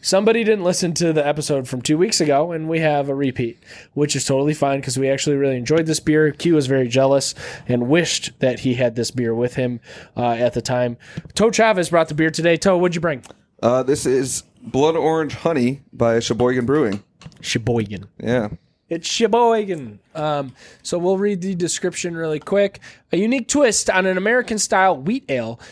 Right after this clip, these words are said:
Speaker 1: Uh, the addition of honey and blood orange puree results in a medium-body beer that is very smooth when exil-,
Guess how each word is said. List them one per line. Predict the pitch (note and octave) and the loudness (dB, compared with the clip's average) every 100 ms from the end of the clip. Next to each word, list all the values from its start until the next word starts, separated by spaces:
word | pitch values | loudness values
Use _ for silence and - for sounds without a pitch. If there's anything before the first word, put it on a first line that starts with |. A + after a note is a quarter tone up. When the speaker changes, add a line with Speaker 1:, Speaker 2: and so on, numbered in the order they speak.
| - - - | -20 -14 -4
Speaker 1:
Uh, | C3 | -2
the | C3 C#3+ | 0 0
addition | C#3 D3 D3 | 0 -2 0
of | C#3 | -2
honey | - D#3 D#3 D#3 D3+ | -2 -2 -2 -2 -2
and | C#3+ C3+ B2+ | -2 -2 0
blood | C#3 C#3 | 0 0
orange | C#3 C3+ - | -2 -2 -4
puree | C#3 C3 C#3+ E3 | -4 0 2 2
results | D#3 C3+ G3+ A#3 G3 | 0 0 0 0 0
in | F#3+ | 0
a | |
medium-body | F#3 G#3 B3 B3 G#3 A3+ B3 | 2 0 2 2 2 2 0
beer | G#3 F#3+ B2+ C3 - - - - | 0 2 2 0 -4 -20 -14 0
that | D3 D3 | 2 2
is | C3+ A#2+ | 0 -4
very | A2+ D3 D#3 G3+ G#3 | 0 2 4 2 0
smooth | D#3+ C3 A#2 A#2+ - - - | 0 -2 -2 -4 -10 -20 -10
when | A#2+ | -6
exil-, | A2 A#2 G#2+ G#2+ C3+ | -4 -4 -2 2 0